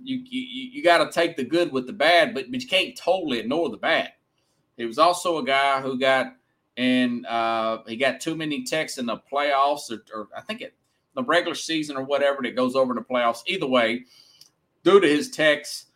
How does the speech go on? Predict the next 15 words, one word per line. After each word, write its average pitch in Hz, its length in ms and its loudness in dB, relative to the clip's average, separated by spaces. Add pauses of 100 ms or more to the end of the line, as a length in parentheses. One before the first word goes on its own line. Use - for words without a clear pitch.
(300)
remember, 165 460 0
uh, 135 180 2
he 135 140 -8
was 135 180 -8
suspended 160 640 -4
in 135 120 -4
game 127 360 0
five 147 360 4
in 123 120 -6
two 131 160 -12
thousand 127 340 0
sixteen, 147 840 -8 (340)
and 123 220 0
that 131 300 2 (100)
hurt 143 400 0